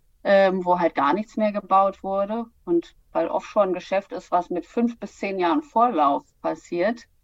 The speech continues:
ähm, hat sich das auch schon Jahre vorher in Form von einer gewaltigen Bremsspur sozusagen abgezeichnet.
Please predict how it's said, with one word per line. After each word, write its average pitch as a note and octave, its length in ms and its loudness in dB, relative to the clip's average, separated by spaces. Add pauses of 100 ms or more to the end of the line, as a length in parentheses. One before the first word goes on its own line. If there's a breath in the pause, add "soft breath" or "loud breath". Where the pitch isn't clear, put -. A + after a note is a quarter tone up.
(360)
ähm, F#3 220 -2
hat - 220 -4
sich - 160 -14
das F#3 200 -2
auch E3 120 -2
schon F3 240 -2
Jahre E3 340 2
vorher E3+ 480 -2
in D#4+ 80 -6
Form F4 280 -2
von E4+ 180 -6
einer E4 200 -6
gewaltigen D#4+ 480 -6
Bremsspur - 680 -8
sozusagen D#3 600 -4
abgezeichnet. - 920 -6